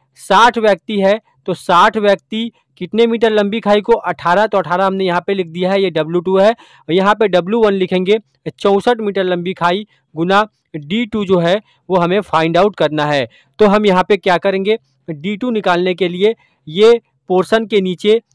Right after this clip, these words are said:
ये दोनों आ जाएंगे, अस्सी गुना अठारह गुना सोलह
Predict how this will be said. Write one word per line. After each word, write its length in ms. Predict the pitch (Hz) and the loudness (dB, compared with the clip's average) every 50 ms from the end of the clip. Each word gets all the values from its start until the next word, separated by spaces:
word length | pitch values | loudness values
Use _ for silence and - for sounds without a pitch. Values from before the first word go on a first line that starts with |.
| _ _ | _ _
ये 180 | 170 185 214 208 | -2 -2 0 0
दोनों 340 | 170 180 180 185 208 220 208 | 2 0 0 2 2 2 2
आ 100 | 196 185 | 2 2
जाएंगे, 440 | 175 180 180 185 180 190 202 226 - _ _ _ - | 2 0 -2 -2 -2 0 -2 -2 -2 _ _ _ -4
अस्सी 500 | 160 165 - - - - 226 226 240 226 _ _ _ _ 156 | -4 -4 -4 -6 -10 -8 -8 -8 -8 -10 _ _ _ _ -10
गुना 300 | 151 180 190 190 208 214 | -6 -4 -2 0 0 0
अठारह 800 | 214 - - 165 170 - _ - 160 160 170 175 202 208 226 220 - _ _ _ - | 0 0 -2 -4 -4 -4 _ -2 0 0 2 2 2 2 0 0 -4 _ _ _ -14
गुना 420 | 139 156 165 175 196 208 220 220 - _ _ _ | -8 -6 -2 0 2 2 2 0 -4 _ _ _
सोलह 560 | - - - 175 175 185 196 202 220 226 | -12 -4 -2 0 0 2 2 2 2 2